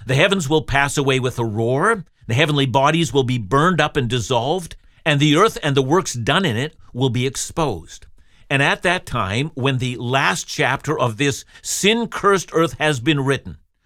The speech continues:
Revelation twenty, eleven to fifteen indicates the next great event. "Then I saw a great white throne and him who was seated on it. From his presence earth and sky fled away, and no place was found for them.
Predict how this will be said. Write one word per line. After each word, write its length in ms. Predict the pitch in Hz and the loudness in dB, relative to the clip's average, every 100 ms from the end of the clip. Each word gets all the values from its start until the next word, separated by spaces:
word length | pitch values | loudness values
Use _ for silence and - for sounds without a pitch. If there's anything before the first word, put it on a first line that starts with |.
| _ | _
Revelation 680 | - 151 202 196 196 - 170 | 0 2 4 4 4 0 -4
twenty, 440 | - 202 202 208 - | -2 0 2 0 -2
eleven 340 | 139 160 202 | 2 2 2
to 60 | 196 | 0
fifteen 540 | - 165 - 131 131 | 0 -4 -2 -2 -2
indicates 800 | 156 170 190 - 117 120 110 - - _ _ | 0 0 0 -2 -4 -4 -6 -14 -16 _ _
the 120 | - | -2
next 520 | 131 160 233 - - 127 | 0 2 2 0 -6 -4
great 280 | 151 175 | 0 0
event. 520 | 175 113 98 85 _ _ _ _ _ _ - | 0 -2 -4 -6 _ _ _ _ _ _ -6
"Then 120 | 120 | -2
I 100 | 131 | -2
saw 260 | - 147 | 2 2
a 40 | 135 | 2
great 380 | 123 127 160 170 | 0 2 2 2
white 300 | 139 147 143 | 0 0 -2
throne 360 | - 123 113 | -2 0 0
and 120 | 113 | 0
him 160 | 107 135 | 0 0
who 80 | 131 | 0
was 160 | 127 | -2
seated 280 | - 123 113 | -2 -2 0
on 220 | 113 123 | 0 0
it. 140 | 98 - _ _ _ _ - | -4 -10 _ _ _ _ -4
From 140 | 120 | 0
his 140 | 123 | 0
presence 440 | 107 147 135 135 - | -2 -4 -2 -4 -2
earth 220 | 135 131 | -2 0
and 100 | 127 | -4
sky 320 | - 131 113 | -4 -2 -2
fled 320 | 117 - 123 123 | -2 -4 -2 0
away, 240 | 117 110 | 0 -2
and 80 | 104 | 0
no 140 | 120 | -2
place 400 | 123 - 131 127 | -4 -4 -4 -2
was 160 | 127 - | -6 -6
found 340 | 123 107 113 | -4 -2 -4
for 120 | - | -4
them. 360 | 107 120 110 90 | -4 -4 -6 -10